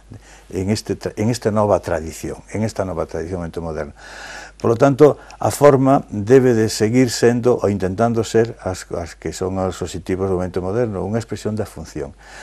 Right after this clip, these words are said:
Pero, lóxicamente, a función, eh, o momento moderno banalizouse moitísimo, a función é a forma estritamente, non. A función tamén non só é resol-, resolver unhas cuestións funcionais, sino tamén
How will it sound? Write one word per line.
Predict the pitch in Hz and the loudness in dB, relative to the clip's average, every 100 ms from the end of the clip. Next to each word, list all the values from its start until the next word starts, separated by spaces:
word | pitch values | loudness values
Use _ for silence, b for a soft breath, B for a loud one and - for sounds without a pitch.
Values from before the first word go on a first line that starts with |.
| B | B
Pero, | 113 135 | 0 2
lóxicamente, | 160 165 143 151 131 | 4 2 2 2 2
a | |
función, | 110 95 92 - 139 101 104 - b b b | 2 -4 -8 2 4 4 0 -10 b b b
eh, | - 87 | -8 -6
o | 90 | -4
momento | 101 120 135 | 0 2 4
moderno | 135 127 127 | 4 2 2
banalizouse | 117 - 95 98 101 92 90 147 135 120 | -2 -4 0 2 2 0 2 4 4 2
moitísimo, | 113 107 123 113 127 113 | 0 -2 -2 -4 -2 -2
a | 98 | -4
función | - 95 - 123 131 B B - | -6 -8 0 2 2 B B -2
é | 110 113 | 0 2
a | - | -2
forma | - 113 113 | 0 0 0
estritamente, | 107 - 98 101 110 135 104 85 | -4 -6 -6 -4 -2 -2 -2 -4
non. | 82 110 90 - - B B B | 0 0 0 -4 -18 B B B
A | - | -4
función | - 101 95 135 | -4 -6 0 0
tamén | 131 127 131 131 | 2 0 0 0
non | 120 117 | 0 0
só | 123 | 0
é | 117 | 0
resol-, | 110 104 104 98 95 | 0 -6 -6 -6 -8
resolver | 95 - 101 | -8 -6 -2
unhas | 107 107 | -2 -4
cuestións | 104 - 110 104 | -8 -6 -6 -4
funcionais, | 110 95 104 131 120 | -4 -4 -2 0 0
sino | 117 120 | -2 -4
tamén | 131 139 | -4 -4